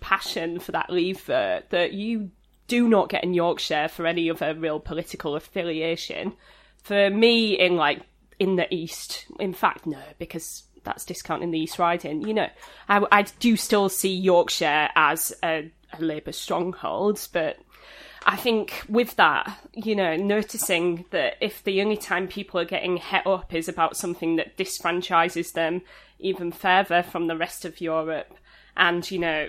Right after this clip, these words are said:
consequently will cause divides between the rest of the country, you know, that, that is a cry out for help that has been underestimated, that has been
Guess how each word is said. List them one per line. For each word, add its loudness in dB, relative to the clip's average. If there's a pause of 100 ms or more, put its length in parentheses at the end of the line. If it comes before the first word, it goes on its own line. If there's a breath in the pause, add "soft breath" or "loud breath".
consequently -2
will 2
cause -2
divides 0 (200)
between -4
the 2
rest -6
of -4
the -8
country, -6
you -4
know, 0
that, -2
that -12
is -10
a -6 (220)
cry -6
out -2
for -8
help -2
that -6
has -6
been -6
underestimated, -6
that -4
has -4
been -4